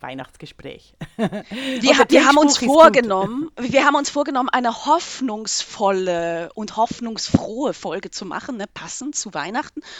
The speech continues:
Speaker 2: Und ich bin sehr gespannt, und, äh, wie, wie, wie uns das gelingt, dass es uns gelingt, da bin ich ziemlich sicher. Möchtest du anfangen? Du hast bestimmt was, was ganz Tolles für den Beginn mitgebracht.
Speaker 1: Ich habe einen längeren Teil, aber ich mache zuerst die persönlichen Highlights für mich.
Speaker 2: Mhm.
Speaker 1: Also das ist, äh,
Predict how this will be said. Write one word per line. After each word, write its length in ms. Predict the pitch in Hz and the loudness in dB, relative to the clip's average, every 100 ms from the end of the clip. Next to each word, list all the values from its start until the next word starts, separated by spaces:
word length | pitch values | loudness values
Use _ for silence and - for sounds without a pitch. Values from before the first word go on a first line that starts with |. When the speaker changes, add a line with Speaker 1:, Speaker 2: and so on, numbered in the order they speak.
| - | -8
Speaker 2:
Und 100 | 294 | 0
ich 180 | - - | 2 2
bin 140 | 233 190 | -2 -4
sehr 280 | 175 185 | -4 -4
gespannt, 480 | - - 160 165 - - | -4 -6 -4 -4 -8 -14
und, 220 | - 208 | -12 -6
äh, 180 | 196 180 156 | -2 -2 -4
wie, 360 | 208 214 226 - | -14 -12 -10 -8
wie, 260 | 214 277 208 | -2 -2 -2
wie 160 | 254 285 | -4 -4
uns 240 | 220 - | -4 -4
das 200 | 180 - | -6 -8
gelingt, 380 | 202 175 156 - | -10 -10 -8 -4
dass 160 | 170 | -4
es 140 | 240 - | -4 -10
uns 180 | 175 - | -12 -16
gelingt, 360 | 160 160 160 | -14 -14 -12
da 100 | 151 | -14
bin 160 | - 139 | -12 -16
ich 160 | 143 - | -16 -18
ziemlich 240 | 151 - | -16 -16
sicher. 220 | - - - _ - - - | -16 -18 -20 _ -20 -18 -4
Möchtest 360 | 247 302 381 - | 2 2 2 0
du 60 | |
anfangen? 460 | 277 220 - 160 151 | 0 0 -4 -8 -6
Du 60 | 180 | -8
hast 100 | - | -8
bestimmt 380 | - 240 220 - | -8 -8 -8 -6
was, 320 | 170 - - | -6 -6 -8
was 140 | 170 | -10
ganz 200 | 185 196 | -8 -10
Tolles 380 | - 175 170 - | -6 -6 -6 -10
für 100 | 180 | -10
den 300 | 175 165 165 - | -10 -12 -14 -16
Beginn 420 | 175 180 170 180 | -10 -8 -8 -12
mitgebracht. 300 | 170 214 247 | -12 -12 -8
Speaker 1:
Ich 40 | |
habe 160 | 262 240 | -8 -4
einen 540 | 196 196 175 160 156 | -4 -4 -4 -4 -4
längeren 540 | 156 202 254 277 294 277 | -4 -4 -6 -4 -6 -6
Teil, 340 | 226 202 208 | -4 -2 -2
aber 160 | 190 180 | -4 -10
ich 100 | 185 | -8
mache 240 | 156 - | -8 -10
zuerst 360 | 160 135 - - | -10 -10 -10 -16
die 80 | |
persönlichen 960 | 139 156 151 - 160 165 147 151 135 - | -16 -12 -12 -12 -14 -12 -10 -10 -10 -14
Highlights 800 | 123 151 151 135 110 - - - | -12 -10 -6 -6 -8 -14 -20 -18
für 200 | 156 143 | -12 -10
mich. 420 | 135 233 190 196 | -8 -8 -8 -8
Speaker 2:
Mhm. 80 | 226 | -8
Speaker 1:
Also 240 | 156 170 | -10 -10
das 240 | 190 196 | -12 -12
ist, 300 | 220 - - | -14 -20 -12
äh, 320 | 196 185 180 | -4 -2 -4